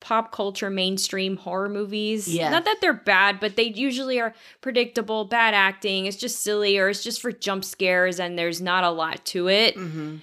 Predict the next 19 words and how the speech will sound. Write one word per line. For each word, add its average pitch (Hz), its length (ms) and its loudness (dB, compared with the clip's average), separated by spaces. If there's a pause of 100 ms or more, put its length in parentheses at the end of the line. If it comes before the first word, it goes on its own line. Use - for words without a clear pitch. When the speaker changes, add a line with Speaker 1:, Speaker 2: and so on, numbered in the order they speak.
(100)
Speaker 1:
I 254 140 0
went 277 260 4
in 254 160 2
thinking 196 520 -4
that - 260 0
way. 139 320 -2 (100)
Speaker 2:
And 208 140 2
I 226 120 6
did 254 260 -6
too. 208 320 0
Speaker 1:
You 185 60 -2
did 190 120 6
Speaker 2:
I, - 20 4
I 202 280 4
Speaker 1:
too? 214 60 0
Speaker 2:
remember, 208 540 0
I 185 60 0
think 330 320 -4
the, 220 180 -2